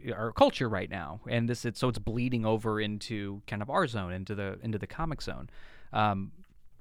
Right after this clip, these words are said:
I don't know, obviously, I can't pretend to have any answers. All we can do is call it out when we see it and call bullshit when we see it and tell people that they're being ignorant when it appears that it's, you know, when we see things that are obviously noxious and shitty.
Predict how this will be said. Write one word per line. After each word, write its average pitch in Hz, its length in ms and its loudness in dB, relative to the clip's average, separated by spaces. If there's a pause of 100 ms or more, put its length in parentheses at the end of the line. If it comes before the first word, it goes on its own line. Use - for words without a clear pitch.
(300)
I 160 120 12
don't 190 220 8
know, 175 580 10 (100)
obviously, 123 480 4
I 107 40 0
can't - 200 -4
pretend 147 300 0
to 117 40 4
have 110 160 0
any 98 160 -2
answers. 120 320 -4
All 113 120 -2
we 110 160 -4
can 101 120 -2
do 104 180 0
is 98 180 -4
call 107 260 -2
it 104 60 -2
out 110 160 0
when 107 120 -6
we 95 60 -8
see 214 240 4
it - 140 2 (680)
and 98 420 0
call 101 160 0
bullshit 143 420 2
when 147 140 2
we 147 80 2
see 151 220 2
it 170 80 2
and 120 160 -2
tell 110 160 -2
people 110 260 -2
that 101 140 -4
they're 104 100 -2
being 98 480 -4
ignorant 131 560 -2
when 110 300 0
it 110 160 -6
appears 123 760 -2
that 123 160 2
it's, - 380 -4
you 123 120 -4
know, 110 180 -2 (360)
when 123 120 4
we 117 100 6
see 143 240 6
things 135 320 0
that 123 100 4
are 120 380 4
obviously 117 600 4
noxious 113 540 2
and 110 280 0
shitty. 117 380 0